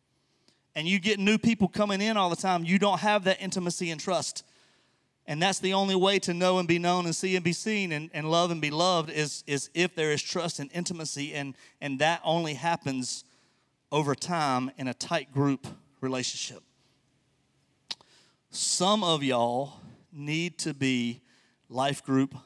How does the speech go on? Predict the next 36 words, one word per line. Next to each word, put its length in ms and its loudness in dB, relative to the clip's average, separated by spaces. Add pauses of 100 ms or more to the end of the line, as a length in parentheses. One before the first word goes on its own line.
(220)
leaders. 840 -4 (840)
Because 380 2
we 100 4
can 160 0
only 300 2
have 240 4
eight 180 -2
to 80 -6
ten 260 -4
people 300 0
in 60 2
a 60 2
life 260 2
group, 260 2
we 80 0
can 140 -4
only 180 -2
have 220 2
as 120 -6
many 300 -4 (320)
groups 540 2
as 120 -4
we 180 -2
have 180 -2
leaders 360 -2
willing 340 -2
to 100 -6
lead 260 -2
the 80 -8
group. 320 -2 (760)
Otherwise, 480 4
somebody's 480 0
gonna 400 -4
get 180 -6
left 320 -6
out. 220 -6